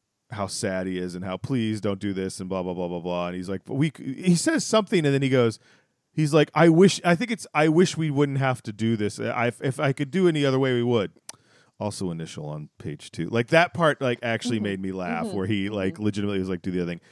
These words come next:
Speaker 1: And the second part that made me laugh, that I'm so glad they did, the whole bit is they keep looking at this painting of Niles and not showing the camera, and I thought that was gonna be the whole thing. And then at the end, when he, the police pulls them over 'cause they think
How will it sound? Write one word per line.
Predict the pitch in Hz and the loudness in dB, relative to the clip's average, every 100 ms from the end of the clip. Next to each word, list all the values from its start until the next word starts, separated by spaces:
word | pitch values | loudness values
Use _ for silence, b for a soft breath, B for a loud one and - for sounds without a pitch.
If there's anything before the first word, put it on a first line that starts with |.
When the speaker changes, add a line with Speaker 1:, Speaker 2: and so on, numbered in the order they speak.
| b b _ | b b _
Speaker 1:
And | 123 | -4
the | |
second | 120 - 262 262 196 | -4 0 2 2 4
part | 185 139 | 2 4
that | 123 | 0
made | 113 | 0
me | 107 | 0
laugh, | 101 98 98 - | 0 0 -2 -2
that | 104 | -2
I'm | 104 | -2
so | - - 170 160 | -4 -2 2 2
glad | 143 123 113 | 2 0 0
they | 104 95 | -2 -2
did, | 98 95 87 - b b b _ _ | -2 -2 -4 -6 b b b _ _
the | - 165 | -2 4
whole | 220 247 | 8 6
bit | 180 190 185 | 6 4 6
is | 147 | 4
they | 147 139 | 2 0
keep | 208 - | -2 -8
looking | 113 139 - 160 | 0 2 2 -2
at | 147 147 | -4 -4
this | 131 | -8
painting | - 147 139 143 | -6 -6 -4 -4
of | 113 | -4
Niles | 110 110 120 113 | -2 0 0 -2
and | 101 | -4
not | 101 98 - | -6 -6 -6
showing | 110 104 101 | -4 -4 -6
the | 95 | -8
camera, | 107 98 113 | -8 -6 -4
and | 107 | -4
I | 101 | -4
thought | 107 98 - | -6 -6 -6
that | 98 | -6
was | 107 101 | -6 -6
gonna | 107 | -6
be | 104 | -4
the | 98 | -4
whole | 95 95 | -4 -6
thing. | 95 95 101 - b b | -6 -8 -10 -14 b b
And | - 127 | -6 -2
then | 151 | -2
at | 139 | 0
the | 135 131 | -2 0
end, | 139 131 127 120 - | 0 0 -2 -8 -6
when | 117 113 107 107 110 - - | -4 -2 -2 -4 -8 -12 -14
he, | 120 113 107 107 104 107 _ | -6 -4 -2 -4 -4 -8 _
the | 110 107 101 101 - _ | -4 -2 0 -2 -6 _
police | - 131 123 - | -4 -2 -2 -2
pulls | - 120 107 | -2 -2 0
them | 101 | -2
over | 101 104 | -2 -4
'cause | 104 | -8
they | 101 | -10
think | 92 104 | -8 -10